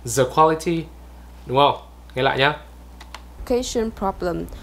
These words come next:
Speaker 2: The quality of learners in Vietnam will be improved and developed soon.
Speaker 1: Developed là sai.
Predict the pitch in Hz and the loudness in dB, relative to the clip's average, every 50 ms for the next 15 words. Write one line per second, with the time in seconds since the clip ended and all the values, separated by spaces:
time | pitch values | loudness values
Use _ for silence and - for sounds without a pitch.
0 | - - - - 190 - - - 254 254 254 262 262 - 262 240 247 240 - 220 | -16 -12 -8 -8 -8 -8 -6 -4 -2 -2 -2 -2 -4 -4 -4 -4 -4 -4 -6 -8
1 | 185 - 185 185 196 214 240 240 233 214 208 208 208 - - - - - - - | -8 -4 -2 0 0 0 0 0 -2 0 0 -2 -2 -4 -8 -12 -18 -16 -16 -10
2 | - 185 190 175 170 170 165 165 170 175 175 175 170 170 170 170 170 170 - 175 | -6 -6 -4 -4 -4 -4 -4 -2 -2 -2 -2 -2 -2 -4 -4 -6 -8 -8 -10 -12
3 | - - 175 170 156 - - 233 226 214 208 - - - - - - - - - | -10 -8 -8 -8 -8 -6 -2 0 0 0 -2 -6 -14 -18 -18 -16 -16 -16 -12 -6
4 | - 170 170 170 165 165 170 - 196 175 175 175 170 180 190 196 196 190 - - | -4 -4 -4 -4 -6 -8 -8 -6 -6 -6 -4 -4 -2 0 0 0 -2 -4 -8 -16
5 | - - - - - - - 180 175 165 165 170 - - - - - - - - | -18 -16 -12 -10 -8 -6 -4 -4 -4 -4 -6 -8 -12 -14 -16 -16 -18 -18 -18 -10
6 | - 120 139 139 131 123 123 117 113 120 143 160 160 - - 113 110 113 - - | -2 2 2 2 4 4 4 4 6 6 6 4 4 2 -4 -4 -4 -4 -2 2
7 | 135 127 123 120 110 | 4 6 6 6 4